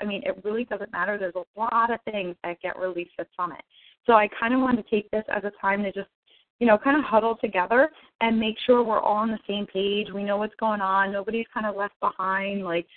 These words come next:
"Wait, what is going on? I didn't even know that product was coming out or being released," or anything like that. It really just kinda brings us together and explains things in, you know, kind of like a real life situation.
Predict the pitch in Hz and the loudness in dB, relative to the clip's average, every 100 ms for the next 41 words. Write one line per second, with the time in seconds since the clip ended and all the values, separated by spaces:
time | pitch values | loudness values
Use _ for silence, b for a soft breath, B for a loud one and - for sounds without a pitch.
0 | b b 220 180 185 202 233 233 240 233 | b b 4 4 2 2 2 2 0 2
1 | 233 226 214 220 208 214 208 208 - - | 2 2 2 0 2 2 2 2 0 2
2 | 190 190 185 - 185 185 214 214 185 185 | 2 2 -4 -6 -6 0 2 2 0 -4
3 | 180 190 233 220 - 190 208 214 220 208 | -6 -4 -4 -4 0 0 0 -6 -4 -4
4 | 196 - 196 254 B B B 233 214 233 | -2 4 6 6 B B B -4 0 2
5 | 247 247 - 254 226 - 208 208 220 - | 2 0 -6 -6 -6 -4 -6 -4 -8 -8
6 | 220 190 190 214 208 185 185 185 - _ | -2 0 4 2 2 -2 -4 -6 -12 _
7 | - 202 202 208 - 202 196 196 185 196 | -10 -8 -6 -8 -6 -6 -6 -8 -8 -6
8 | 185 180 175 196 175 170 - 180 180 180 | -6 -8 -10 -8 -8 -8 -8 -2 -2 -2
9 | 175 175 170 160 - - - 160 165 - | -4 -4 -2 -6 -8 -20 -10 -10 -10 -14
10 | - | -14